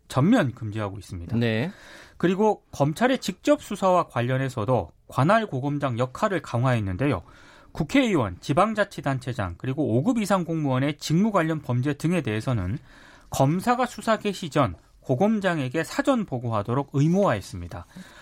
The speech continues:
Speaker 1: 헌법에 규정된 검사의 영장 청구권과 관련해서도 제동 장치를 마련을 했는데요. 구속영장이 기각이 돼서 재청구하는 경우에 검찰시민위원회 심의 등 국민 의견을 반영하는 방안도 고려한다.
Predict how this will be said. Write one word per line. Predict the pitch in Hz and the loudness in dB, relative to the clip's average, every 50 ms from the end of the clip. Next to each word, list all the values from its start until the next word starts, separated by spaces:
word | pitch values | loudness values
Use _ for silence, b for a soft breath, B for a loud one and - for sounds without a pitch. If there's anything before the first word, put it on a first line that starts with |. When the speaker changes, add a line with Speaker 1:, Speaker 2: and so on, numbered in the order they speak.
| B B B B B - | B B B B B 2
Speaker 1:
헌법에 | 302 214 247 - 302 302 277 311 302 - | 2 2 2 2 2 2 4 4 2 0
규정된 | - 202 165 180 165 160 156 180 196 196 185 | 0 -2 -2 0 0 0 0 0 0 -2 -2
검사의 | - - 127 127 131 123 143 143 - 175 127 110 | -2 0 0 0 2 2 2 2 2 2 2 2
영장 | 104 120 160 202 - - - 285 285 269 262 | 2 2 2 0 -2 0 2 2 4 2 0
청구권과 | - - 269 254 233 190 - 175 156 143 135 123 | -2 -2 -2 0 0 0 0 0 0 0 0 0
관련해서도 | - 117 113 120 123 123 127 123 120 98 - 117 104 90 - | 0 -2 0 0 2 0 0 0 -2 -2 -2 -2 -2 -2 -4
제동 | - - 131 120 185 233 247 | -4 -2 0 2 4 2 4
장치를 | 226 220 208 208 - 208 175 139 | 2 2 0 -2 -4 -6 -4 -2
마련을 | 123 120 120 120 110 110 98 | 0 0 0 0 -2 -4 -4
했는데요. | 104 95 92 90 85 87 123 151 139 - - B B B B B B B B B B B | -4 -4 -4 -6 -4 -2 0 0 0 -2 -4 B B B B B B B B B B B
구속영장이 | - 147 151 208 262 277 277 262 247 233 - 233 220 208 202 - | -2 2 4 4 4 4 4 2 0 0 0 0 -2 0 -2 -6
기각이 | - - 196 208 220 202 190 175 | -6 -4 0 2 2 2 0 -2
돼서 | - 143 127 151 151 | -4 -4 -2 -2 -2
재청구하는 | - - - 135 135 127 - 175 170 262 233 226 190 165 170 139 | -2 -2 -2 -2 -2 -2 0 0 0 2 2 2 2 2 0 -2
경우에 | - 117 107 117 123 117 95 90 117 175 b b b b b b b b | -2 -2 -2 0 0 0 0 -2 -4 -6 b b b b b b b b
검찰시민위원회 | - - 139 143 165 - - 277 277 - - 226 220 233 226 190 160 175 202 208 208 196 175 | -2 0 2 2 2 2 2 2 2 2 -2 -2 -2 0 -2 -2 -2 0 2 2 2 0 -2
심의 | - - 156 147 135 135 | -4 -4 -2 -2 0 0
등 | 147 131 98 | 0 -2 -2
국민 | - - 175 190 214 240 226 202 | -2 -2 0 2 4 4 2 2
의견을 | 180 156 151 143 160 180 175 | 2 0 0 0 0 0 -2
반영하는 | - - - 131 139 160 185 202 208 208 208 196 | -6 -4 -2 0 2 2 4 2 2 0 0 -4
방안도 | - 135 120 120 120 117 123 156 | -4 -4 -2 -2 -2 0 -2 -4
고려한다. | 151 - - 131 139 143 131 127 123 120 120 95 82 | -6 -2 -2 0 0 2 2 0 2 2 0 0 -2